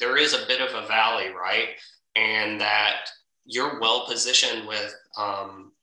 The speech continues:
you know, your current clients, right? 'Cause marketing doesn't have to cost anything, right? Like, it, it's just your time and effort to,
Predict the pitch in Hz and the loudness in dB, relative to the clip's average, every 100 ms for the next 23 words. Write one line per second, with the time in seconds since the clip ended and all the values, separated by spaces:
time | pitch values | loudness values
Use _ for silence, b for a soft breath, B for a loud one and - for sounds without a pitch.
0 | - 107 98 98 92 101 - - 131 131 | -8 -6 -4 -4 -6 -10 -10 -4 0 2
1 | 131 - 107 104 104 110 113 110 110 B | 0 -2 -6 -4 -6 -4 -2 0 0 B
2 | B 170 156 208 214 175 143 120 117 104 | B 2 6 6 6 4 4 2 2 0
3 | - 117 - - 92 95 - 104 98 85 | -2 -4 -6 -8 -6 -4 -2 -2 -6 -10
4 | - 87 90 95 107 104 104 98 95 - | -16 -20 -10 -4 0 0 -2 -2 -2 -4
5 | B B - 127 - - 127 - - 135 | B B 2 2 0 -4 -4 0 2 4
6 | - 127 127 - 143 143 113 - 117 117 | 4 4 2 4 4 4 2 2 2 2
7 | 123 117 - - 95 95 | 0 -2 -2 -2 0 0